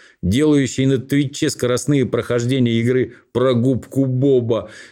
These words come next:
сделал для своего канала эмодзи, ну, собственно, с губкой в квадратных штанах. На одном из смайлов был кадр из мультика, где Боб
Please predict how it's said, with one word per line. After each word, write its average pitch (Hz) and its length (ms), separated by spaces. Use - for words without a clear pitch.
сделал 143 560
для 104 180
своего 123 300
канала 139 720
эмодзи, 147 720
ну, 85 280
собственно, 87 580
с 113 200
губкой 151 720
в - 80
квадратных 117 720
штанах. 110 640
На 143 200
одном 165 260
из - 160
смайлов 170 500
был 123 280
кадр 104 640
из 98 180
мультика, 101 500
где 92 240
Боб 127 440